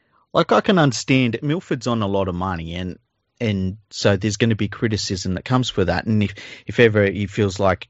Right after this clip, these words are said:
you know, he's been hard done by, you go and lie in your bed full of money. But I, I just think that there's so many problems in that team. There's ten million bucks worth of talent that they run out there,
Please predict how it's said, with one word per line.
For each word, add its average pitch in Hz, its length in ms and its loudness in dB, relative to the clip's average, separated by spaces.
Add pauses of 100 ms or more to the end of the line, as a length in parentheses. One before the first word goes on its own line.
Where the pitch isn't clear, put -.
you 110 140 -4
know, 95 120 0
he's 104 140 0
been 98 200 2
hard 87 280 -2
done 107 220 2
by, 107 240 4
you 95 140 -2
go 98 200 0
and 92 100 -2
lie 92 200 -2
in 98 80 0
your 92 80 -2
bed 92 260 0
full 95 160 0
of 90 80 0
money. 123 280 2 (680)
But 117 260 6 (580)
I, - 80 -6 (140)
I 120 80 2
just 117 340 -6
think 127 240 -4
that 107 260 0 (560)
there's 123 300 0
so 127 340 0
many 139 240 0
problems 127 640 0
in 110 160 0
that 104 220 -2
team. 110 420 -2 (760)
There's 110 200 2
ten 131 320 2
million 139 300 4
bucks 113 380 0
worth 110 200 0
of 90 80 -10
talent 120 440 0
that 110 160 -2
they 98 160 2
run 95 240 -2
out 90 240 -6
there, 90 260 -6